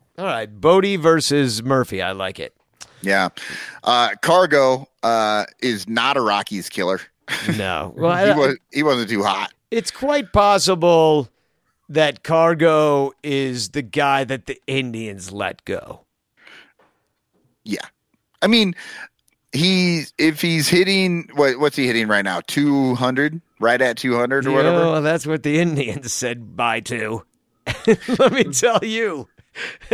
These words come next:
Speaker 2: No, uh, oh, no. So Carlos Gonzalez, he,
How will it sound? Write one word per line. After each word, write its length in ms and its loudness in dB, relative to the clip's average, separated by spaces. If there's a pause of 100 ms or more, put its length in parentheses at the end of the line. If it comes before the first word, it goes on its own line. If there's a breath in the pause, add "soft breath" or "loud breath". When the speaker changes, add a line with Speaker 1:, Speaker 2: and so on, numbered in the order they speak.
(120)
Speaker 2:
No, 240 6
uh, 580 6
oh, 320 0
no. 240 0
So 420 2
Carlos 380 2
Gonzalez, 520 0
he, 80 -4